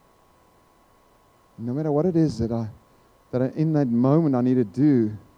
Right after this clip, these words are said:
I mean, we've seen it when, when a royal person in this world that we see and live comes by, what people ought to do, and it's a bowing of this and a bowing of that because they recognize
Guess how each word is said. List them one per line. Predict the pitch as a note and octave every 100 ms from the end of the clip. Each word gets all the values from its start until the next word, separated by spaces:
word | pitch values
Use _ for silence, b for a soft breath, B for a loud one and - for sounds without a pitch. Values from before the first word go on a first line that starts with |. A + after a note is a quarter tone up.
| _ _ _
I | G#2
mean, | D#3 D3+ D3
we've | E3+
seen | - C#3 C#3
it | D#3 C3
when, | C#3 B2 B B B _
when | C3 B2+ A#2+ G#2 - _ _ _ _ _ _ _ _ _ -
a | B2
royal | A#2 C3 C3+ C3 -
person | C#3 C3+ G#2 C#3
in | B2 A#2 A2
this | A#2+ -
world | G#2+ C3 A#2+
that | A2
we | A#2
see | - A#2+ B2+ A#2+ b b b b b -
and | A2 A2+
live | C3 A#2+ G#2 - -
comes | - C3+ B2+
by, | G2+ A2+ A#2 B2
what | A#2 A2
people | B2+ A#2+ A#2
ought | B2
to | - A#2+
do, | G#2 A2+ A#2+
and | A#2
it's | A2 B2+
a |
bowing | G2+ G#2+ B2 C3 C3+
of | A#2+
this | B2 -
and | A#2
a |
bowing | G2+ G2 A2+ B2+ B2
of | A#2+
that | A#2+ G#2
because | B2 D3+ C#3
they | C3+
recognize | A2 A2 A#2 - A2 A2 G#2+